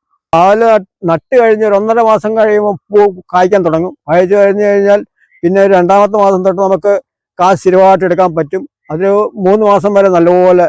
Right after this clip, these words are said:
ഒരേ രീതിയിൽ കാ എടുക്കാൻ പറ്റും, അസുഖങ്ങളൊന്നും പറ്റിയില്ലെങ്കിൽ. പാടത്ത് നടുന്നതുകൊണ്ട് നമുക്കൊരു ഗുണമുണ്ടെന്ന് പറഞ്ഞാൽ ഏറ്റവും പ്രധാനം വെള്ളമാണ്. എപ്പോഴും പന്ത്രണ്ട് മാസവും ഇവിടെ ഒരു സ്-, വെള്ളം പറ്റിയാൽ തന്നെ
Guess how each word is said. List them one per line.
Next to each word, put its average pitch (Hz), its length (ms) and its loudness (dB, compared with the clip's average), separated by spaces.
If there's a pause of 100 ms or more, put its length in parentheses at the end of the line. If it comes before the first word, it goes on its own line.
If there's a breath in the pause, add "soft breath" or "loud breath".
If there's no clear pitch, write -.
(100)
ഒരേ 185 240 2
രീതിയിൽ 180 320 -2
കാ 165 80 0 (180)
എടുക്കാൻ 160 280 -4
പറ്റും, 139 240 -10 (800)
അസുഖങ്ങളൊന്നും 196 560 0
പറ്റിയില്ലെങ്കിൽ. 143 460 -2 (720)
പാടത്ത് 214 360 2 (100)
നടുന്നതുകൊണ്ട് 240 480 2
നമുക്കൊരു 233 400 0
ഗുണമുണ്ടെന്ന് 226 380 -2
പറഞ്ഞാൽ 208 280 0
ഏറ്റവും 220 300 -2
പ്രധാനം 208 380 -2
വെള്ളമാണ്. 175 380 2 (1120)
എപ്പോഴും 240 400 2
പന്ത്രണ്ട് 226 360 -2
മാസവും 220 340 0
ഇവിടെ 202 220 2 (600)
ഒരു 185 140 0 (160)
സ്-, - 100 -20 (540)
വെള്ളം 214 260 2 (160)
പറ്റിയാൽ 254 400 0
തന്നെ 214 240 2